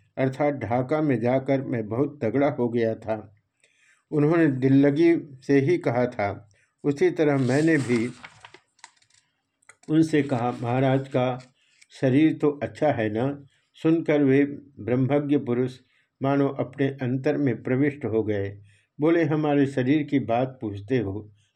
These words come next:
देखो, उनकी कृपा से इस सांचे में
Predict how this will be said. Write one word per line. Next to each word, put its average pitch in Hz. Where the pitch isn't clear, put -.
देखो, 151
उनकी 160
कृपा 147
से 139
इस 135
सांचे 123
में 110